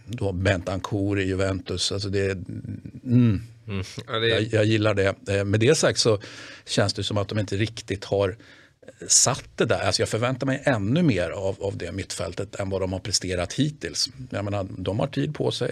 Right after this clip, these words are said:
Speaker 1: absolut. De ligger på en direktuppflyttningsplats, absolut. Men, eh, ja,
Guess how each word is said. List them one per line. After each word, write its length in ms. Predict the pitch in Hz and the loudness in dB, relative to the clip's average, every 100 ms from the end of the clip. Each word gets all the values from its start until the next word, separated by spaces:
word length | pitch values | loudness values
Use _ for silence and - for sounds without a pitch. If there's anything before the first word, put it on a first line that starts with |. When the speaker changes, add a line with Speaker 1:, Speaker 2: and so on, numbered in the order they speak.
| - | -2
Speaker 1:
absolut. 640 | 98 - - 120 131 131 - | -4 -2 -2 0 0 -2 -4
De 180 | 98 | -2
ligger 320 | 101 101 107 110 | -2 -2 -2 -2
på 240 | 120 107 | 0 0
en 80 | 104 | 2
direktuppflyttningsplats, 1200 | 107 98 - - 104 98 98 - - 104 - - _ | 0 -2 -6 -6 -6 -6 -6 -6 -4 -2 -2 -4 _
absolut. 720 | - 85 - 147 127 131 - - - - - - - - - - - _ | -6 -4 0 2 4 2 0 -18 -18 -18 -18 -18 -20 -20 -20 -20 -20 _
Men, 500 | 131 127 120 113 113 | 6 6 8 6 4
eh, 420 | 117 117 117 113 117 - - - - - - - - - - | 6 6 6 4 0 -8 -14 -16 -18 -20 -20 -20 -20 -20 -2
ja, 260 | 123 107 | 2 2